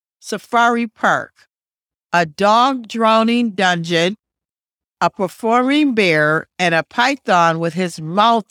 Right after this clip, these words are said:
taped shut among the shocking photos highlighting animal cruelty. This is a safari.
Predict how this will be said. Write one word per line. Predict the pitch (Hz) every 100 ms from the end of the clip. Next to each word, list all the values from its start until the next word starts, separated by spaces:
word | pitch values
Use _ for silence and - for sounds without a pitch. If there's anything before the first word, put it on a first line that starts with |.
| _
taped | - 208 196 -
shut | - - 240 196 - -
among | 175 185 180 175
the | 165 147
shocking | - - 226 220 - 214 196
photos | - - 208 180 147 80 - - _ _ -
highlighting | - 240 233 214 175 165 165 160 - -
animal | 196 190 180 170 170
cruelty. | - - 185 160 - 143
This | 240 302
is | 254 233
a | 180
safari. | - 185 - 226 202 156 135